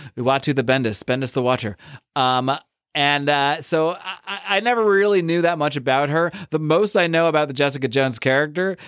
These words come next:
is from the series <laughs> Jessica Jones and her tryst with Luke Cage there. Uh, so again, this is another issue where, where I can't, I don't have that much of a,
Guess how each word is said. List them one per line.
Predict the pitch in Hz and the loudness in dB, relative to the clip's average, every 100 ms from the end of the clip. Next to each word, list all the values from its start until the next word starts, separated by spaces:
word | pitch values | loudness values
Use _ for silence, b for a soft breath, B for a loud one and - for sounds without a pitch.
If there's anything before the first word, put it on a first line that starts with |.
| 147 _ | -18 _
is | 147 123 | 0 0
from | - 147 135 151 | 0 0 0 -2
the | 127 | -2
series | 131 - 214 139 123 113 | -2 0 0 2 0 0
<laughs> | |
Jessica | 127 120 123 120 | -2 0 -2 -2
Jones | 127 123 127 | 0 2 2
and | 135 123 | 0 0
her | 127 | -2
tryst | 123 156 143 135 | -2 -2 -2 -4
with | 120 | -2
Luke | 143 139 | -2 0
Cage | 139 139 117 | -2 -2 0
there. | 160 143 113 151 160 B | -2 0 -4 -12 -14 B
Uh, | 131 127 | 0 0
so | 156 156 _ | 0 -4 _
again, | 175 214 254 220 - | -2 2 0 -2 -6
this | 208 | -2
is | 226 | 0
another | 214 220 220 | 2 2 2
issue | 214 220 | 0 2
where, | 202 202 202 | 0 -2 -6
where | 196 185 | 0 2
I | 202 | 2
can't, | 226 226 180 _ - B B | 0 -2 -4 _ -20 B B
I | 190 | 0
don't | 226 | 2
have | 196 196 | 2 2
that | 196 | 0
much | 175 175 180 | 0 0 2
of | 175 156 | 2 4
a, | 151 151 139 | 2 2 0